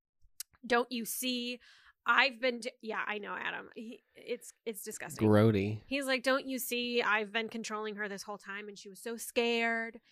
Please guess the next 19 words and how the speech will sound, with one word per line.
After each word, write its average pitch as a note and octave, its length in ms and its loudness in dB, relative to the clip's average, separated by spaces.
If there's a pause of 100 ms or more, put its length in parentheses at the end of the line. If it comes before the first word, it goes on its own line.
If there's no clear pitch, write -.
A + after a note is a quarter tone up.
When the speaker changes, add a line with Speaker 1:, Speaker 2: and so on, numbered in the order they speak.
(360)
Speaker 1:
And, G#3 760 -4 (440)
um, G#3 520 -8 (180)
but - 180 -4
finally, A#3+ 800 0
I G#3+ 120 -2
was A3 140 -4
able A3 220 -4
to A3 140 -14
meet G#3+ 280 -14
you, A3 500 2
and G#3 140 -6
you're G#3+ 140 -2
the G#3+ 80 -2
one G#3 160 -6
that G3+ 80 -6
I G3+ 80 -6
wanted G3+ 320 -10
to G#3+ 100 -10
meet G3+ 360 -12